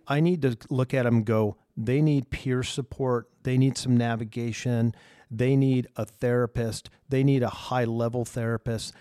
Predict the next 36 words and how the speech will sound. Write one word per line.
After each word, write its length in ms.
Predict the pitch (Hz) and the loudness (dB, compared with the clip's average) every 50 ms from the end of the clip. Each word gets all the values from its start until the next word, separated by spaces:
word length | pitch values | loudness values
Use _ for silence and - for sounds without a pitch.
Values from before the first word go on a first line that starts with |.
| _ _ - | _ _ -4
they 220 | 120 123 131 139 | -2 0 2 4
need 340 | 139 135 135 131 131 127 117 | 4 4 2 2 0 -2 -4
psychiatry, 1120 | - - - - 117 117 - - - 135 131 123 123 123 117 - - - 127 120 120 117 - - - _ _ - | -6 -6 -4 -4 -4 -4 -6 -6 -6 -4 -4 -4 -4 -6 -6 -8 -8 -6 -4 -4 -4 -4 -8 -12 -20 _ _ -2
they 120 | - 135 139 | 0 2 4
need 220 | 139 139 139 - | 4 2 0 -2
psychology, 1080 | - - - 117 117 - - 123 - 120 120 127 123 123 113 110 120 123 120 117 110 - - _ _ - | -6 -6 -6 -8 -8 -8 -12 -10 -8 -6 -6 -4 -4 -6 -6 -4 -4 -2 -2 -2 -4 -8 -14 _ _ -4
they 160 | 127 131 143 | -2 0 2
need 220 | 151 151 143 131 117 | 2 2 2 0 0
outpatient, 880 | 113 113 110 104 - - - 123 120 - - - 120 120 113 - 135 | -2 -4 -4 0 -2 -2 -2 -2 -10 -10 -8 -6 -4 -4 -4 -4 -4
they 160 | 123 127 147 | -2 0 0
need 220 | 151 156 143 139 127 | 0 0 0 0 0
inpatient. 720 | 123 117 120 - - 127 120 107 - - 120 113 110 - - _ - - - - - | 0 0 0 0 -2 -6 -6 -6 -8 -8 -8 -8 -8 -10 -12 _ -20 -20 -20 -16 -6
I 120 | - 135 | -2 0
need 140 | 151 170 175 151 | 2 2 2 0
to 60 | 127 | 0
be 120 | 117 135 | 0 2
able 140 | 131 127 120 | 2 2 2
to 60 | 113 | 0
have 240 | 92 - 135 117 98 - - | -2 -4 -6 -6 -6 -6 0
all 260 | - 135 139 156 170 | 2 4 4 4 2
those 260 | 151 160 156 139 123 | 2 0 0 0 -2
options 420 | 135 123 120 123 - - 123 110 113 | -4 -4 -4 -4 -2 -2 -2 -2 0
in 60 | 110 | -2
my 140 | 110 107 107 | -2 -4 -4
hip 260 | 95 - 143 _ - | -6 -8 -8 _ -8
pocket 420 | - - 120 107 - - 92 80 _ _ _ _ _ - - - - _ _ _ - | -10 -8 -10 -10 -10 -14 -16 -18 _ _ _ _ _ -20 -20 -20 -20 _ _ _ -14
so 440 | - - - 143 123 117 113 110 - | -10 -4 -2 0 0 0 0 0 -2
I 100 | 131 127 | -6 -6
can 200 | 123 - 117 110 | -4 -4 -4 -4
grab 360 | 98 104 123 123 131 147 151 | -4 -2 0 2 2 2 2
'em 140 | 160 156 147 | 0 0 0
by 160 | 139 135 139 | 0 0 -2
the 140 | 139 139 131 | -2 -2 -2
hand 340 | 120 123 113 110 110 110 107 | -2 -2 -2 -2 -2 -2 -2
and 100 | 104 104 | -2 -4
say, 280 | - - 123 110 113 | -4 -4 -4 -4 -4